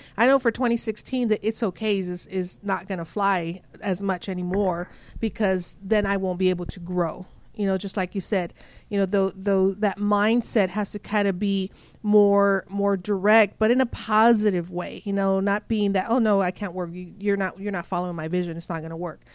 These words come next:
So I think that is what's happening in a lot of going in twenty sixteen of what I've been seeing. You know, there, it has to be meeting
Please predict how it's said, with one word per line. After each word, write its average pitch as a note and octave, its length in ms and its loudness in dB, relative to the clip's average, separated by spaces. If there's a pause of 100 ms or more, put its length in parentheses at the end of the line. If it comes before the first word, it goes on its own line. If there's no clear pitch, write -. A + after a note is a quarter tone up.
(240)
So - 120 2
I A3 80 4
think B3+ 300 -6
that F#3+ 340 0
is G3+ 200 -4
what's F#3+ 240 -4
happening G3 420 -4
in F3 60 -6
a F3 100 -2
lot F3+ 220 -2
of F3+ 220 -6
going F#3+ 220 0
in F3+ 100 -6
twenty F3 220 -6
sixteen F3+ 380 -6
of F3 80 -4
what E3+ 180 -4
I've E3+ 140 -4
been E3 140 -8
seeing. G#3 480 -2 (340)
You G3+ 80 -2
know, G3 120 4
there, G#3 300 -2
it G#3 80 -2
has G#3+ 360 -2
to G#3 120 -6
be F#3+ 380 -2
meeting F#3+ 540 0